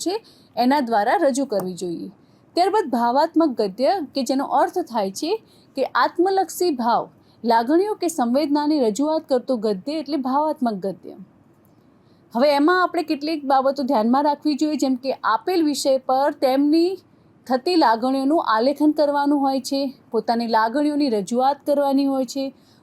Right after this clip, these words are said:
ઓછામાં ઓછા ક્રિયાપદોનો ઉપયોગ કરવો જોઈએ, ચોક્કસ કાર્યસાધક ભાષા પ્રયોગો કરવા જોઈએ, કેટલીક જગ્યાએ અપૂર્ણ ઉક્તિઓ હોય તો તેને છોડી દેવી જોઈએ. લેખન અને રચના શિક્ષણના જે વિવિધ સ્વરૂપો આપણે જોયા,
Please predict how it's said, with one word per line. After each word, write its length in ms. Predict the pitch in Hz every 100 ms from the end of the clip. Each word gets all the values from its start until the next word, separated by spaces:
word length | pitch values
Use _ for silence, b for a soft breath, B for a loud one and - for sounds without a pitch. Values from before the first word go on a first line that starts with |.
| -
ઓછામાં 560 | 269 - 359 403 349
ઓછા 260 | 262 - 247 247
ક્રિયાપદોનો 720 | 247 269 277 247 226 233 220
ઉપયોગ 300 | 196 262 294
કરવો 320 | 294 285 294
જોઈએ, 400 | 269 285 277 285 - b b -
ચોક્કસ 500 | 269 277 - 392 381 -
કાર્યસાધક 680 | 226 214 285 302 277 320 311
ભાષા 320 | 277 233 294
પ્રયોગો 380 | 294 294 277 285
કરવા 360 | 285 269 262 269 262
જોઈએ, 320 | 269 262 262 -
કેટલીક 260 | 233 240 214
જગ્યાએ 480 | 277 233 302 269 269 320 b b b
અપૂર્ણ 440 | 254 - 339 370
ઉક્તિઓ 560 | 381 285 - - 320 294
હોય 240 | 233 233 277
તો 120 | 330
તેને 220 | 302 302 330
છોડી 260 | 277 285 294
દેવી 260 | 233 202
જોઈએ. 320 | 190 190 175 180 - _ _ _ _ _ _ _ _ b b b b
લેખન 420 | 247 285 381 427
અને 140 | 330
રચના 360 | 254 247 294 330 359
શિક્ષણના 420 | 320 - 311 311
જે 80 | 302
વિવિધ 400 | 254 247 294 294 330
સ્વરૂપો 500 | 269 254 349 339 311
આપણે 560 | 262 247 _ _ - 254
જોયા, 640 | 262 311 240 - - b